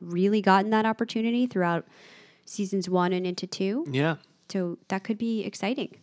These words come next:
Speaker 1: Coming in at second place with twenty-seven percent is Akane. I mean, she was amazing in this episode. Not only was it cool to see Maeve's somewhat counterpart, but she had her own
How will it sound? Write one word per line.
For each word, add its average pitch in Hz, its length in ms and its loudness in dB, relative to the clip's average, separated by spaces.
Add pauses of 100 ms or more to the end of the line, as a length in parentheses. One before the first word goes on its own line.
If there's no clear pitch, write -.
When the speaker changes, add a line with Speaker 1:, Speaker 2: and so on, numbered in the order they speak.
(120)
Speaker 1:
Coming 311 220 4
in 320 120 6
at 294 140 0
second 302 260 2
place - 560 -2
with - 100 -4
twenty-seven 247 600 2
percent - 520 0
is 180 140 -2
Akane. 170 320 -4
I 190 220 -10 (120)
mean, 196 120 0
she 208 160 0
was 190 420 2
amazing 185 800 2
in 185 140 2
this 170 120 0
episode. 165 600 -2
Not 170 220 0
only 170 180 0
was 175 140 0
it - 60 -10
cool 175 260 2
to 175 40 2
see 175 280 -4
Maeve's 170 440 -2
somewhat 175 400 -2
counterpart, 165 680 -2
but 160 240 0 (100)
she - 220 -2
had 175 180 0
her 170 240 -2
own 170 480 0